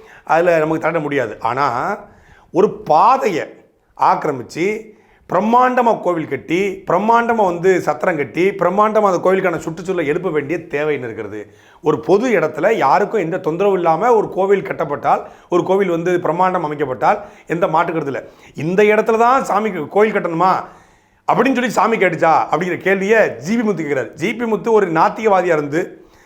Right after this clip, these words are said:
இல்ல வேறொரு மதத்தை சார்ந்தவரா இருந்து இந்த கேள்வி எழுப்பினா அது தப்பா போயிருக்கும்.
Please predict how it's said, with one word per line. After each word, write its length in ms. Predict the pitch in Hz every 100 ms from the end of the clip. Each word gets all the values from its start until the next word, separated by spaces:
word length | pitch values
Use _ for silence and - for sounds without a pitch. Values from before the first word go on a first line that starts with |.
| - -
இல்ல 160 | 202
வேறொரு 420 | 170 185 233 220
மதத்தை 400 | 170 175 226 247
சார்ந்தவரா 400 | 202 214 208 208
இருந்து 160 | 196 202
இந்த 120 | 208
கேள்வி 280 | 196 196 202
எழுப்பினா 220 | 185 160
அது 140 | 202 -
தப்பா 280 | 160 208
போயிருக்கும். 340 | 170 156 123